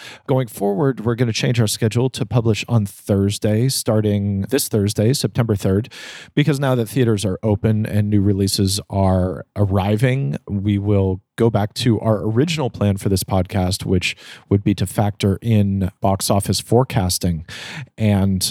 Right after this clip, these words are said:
so we will go to a Thursday schedule to affect that, because obviously we're not gonna be forecasting the previous weekend's box office if we're running on Mondays. For this episode, however, because this is still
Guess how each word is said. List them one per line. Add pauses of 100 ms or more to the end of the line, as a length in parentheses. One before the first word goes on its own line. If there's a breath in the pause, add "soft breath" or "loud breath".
(140)
so
we
will
go
to
a
Thursday
schedule (160)
to
affect
that,
because
obviously
we're
not
gonna
be
forecasting (380 loud breath)
the
previous
weekend's
box
office
if
we're
running
on
Mondays. (540)
For
this
episode, (140)
however, (120)
because
this
is
still